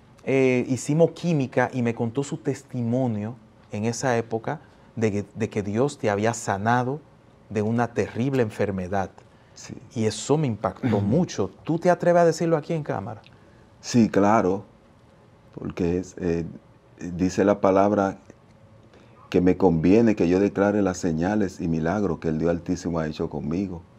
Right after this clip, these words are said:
Speaker 2: como hizo con Nabucodonosor. Pues yo estaba en la casa fraternal donde nos criamos,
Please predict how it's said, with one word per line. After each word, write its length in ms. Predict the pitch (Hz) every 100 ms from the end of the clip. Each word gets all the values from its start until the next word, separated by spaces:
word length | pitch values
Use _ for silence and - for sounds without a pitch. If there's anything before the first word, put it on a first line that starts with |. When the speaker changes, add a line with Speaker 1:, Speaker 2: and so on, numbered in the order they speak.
| _ _ - - _
Speaker 2:
como 260 | - 76 85
hizo 220 | 82 92
con 160 | 90 82
Nabucodonosor. 1000 | 78 90 90 85 82 73 - 92 85 71 - _ _ - - _ _ _ - - - _ _ _ -
Pues 380 | 90 87 78 - - - - - - - - 104
yo 160 | 95 120
estaba 720 | 123 127 127 120 113 90 - - - - - - - - - - - - - - -
en 140 | 98
la 160 | 95 92
casa 320 | 113 113 127
fraternal 640 | - 107 98 87 92 107 101
donde 220 | 87 85
nos 160 | 85
criamos, 640 | 85 85 101 110 87 85 -